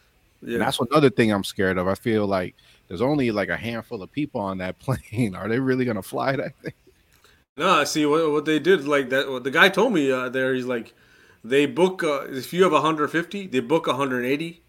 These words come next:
Speaker 1: and they're hoping some people don't show up, so the other people could, the thirty people, extra people could get, uh, on this. That's why you had to buy the seats. If you buy the seats, you're good.
Speaker 2: Mm.
Speaker 1: That's why
Speaker 2: Wow.
Speaker 1: when I, I didn't know that about Frontier, but, uh,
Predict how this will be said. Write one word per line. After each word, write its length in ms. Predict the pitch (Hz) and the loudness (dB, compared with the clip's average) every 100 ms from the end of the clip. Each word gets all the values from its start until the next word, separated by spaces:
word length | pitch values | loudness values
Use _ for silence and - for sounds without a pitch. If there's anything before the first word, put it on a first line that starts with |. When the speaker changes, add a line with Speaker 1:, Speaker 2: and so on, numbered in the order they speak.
| _ _ _ _ _ _ | _ _ _ _ _ _
Speaker 1:
and 500 | 127 131 113 110 123 | -4 -4 -4 -6 2
they're 120 | 147 | 4
hoping 300 | 143 175 170 143 | 6 4 4 0
some 160 | 147 | 0
people 200 | 147 139 | -2 0
don't 160 | 135 123 | 0 0
show 180 | 131 147 | 0 0
up, 180 | 131 | -2
so 140 | - 117 | -6 -8
the 100 | 113 | -6
other 300 | 117 120 131 | -8 -4 -4
people 260 | 135 117 | -4 -8
could, 400 | 107 110 107 92 - | -10 -14 -14 -20 -20
the 220 | 107 113 | -12 -12
thirty 300 | 107 135 139 | -2 2 2
people, 480 | 131 147 123 123 107 - - | 0 -4 -2 -4 -4 -10 -4
extra 240 | 143 139 | -4 -2
people 260 | 147 127 113 | -6 -6 -8
could 180 | 113 | -6
get, 160 | 113 117 | -4 -4
uh, 80 | 110 95 | -4 -6
on 160 | 113 | -8
this. 220 | 104 95 - | -10 -12 -14
That's 220 | 123 120 | -12 -4
why 80 | 135 | 0
you 60 | 135 | 0
had 80 | |
to 40 | 113 | -2
buy 140 | 131 | -6
the 80 | 110 | -6
seats. 400 | - - - - _ _ _ | -8 -8 -10 -18 _ _ _
If 60 | - | -8
you 80 | 131 | 0
buy 180 | 151 185 | 6 6
the 80 | |
seats, 280 | 139 220 156 | 6 -2 -2
you're 100 | 117 | -4
good. 280 | 127 143 95 _ _ _ _ _ _ _ | -2 -2 -4 _ _ _ _ _ _ _
Speaker 2:
Mm. 420 | 101 107 98 85 76 - _ _ _ _ - | -8 -6 -6 -8 -14 -20 _ _ _ _ -10
Speaker 1:
That's 180 | 120 156 | -8 0
why 180 | 165 151 | 4 4
Speaker 2:
Wow. 60 | |
Speaker 1:
when 100 | 151 | 4
I, 220 | 143 147 - - - 123 | 4 2 -2 -14 -12 0
I 80 | 160 | 6
didn't 160 | 175 | 6
know 200 | 160 185 | 6 4
that 120 | 139 139 | 2 2
about 220 | 127 123 | 0 -2
Frontier, 380 | 131 123 139 131 | -4 -4 -2 -2
but, 240 | 117 113 | -2 -4
uh, 160 | 107 | -6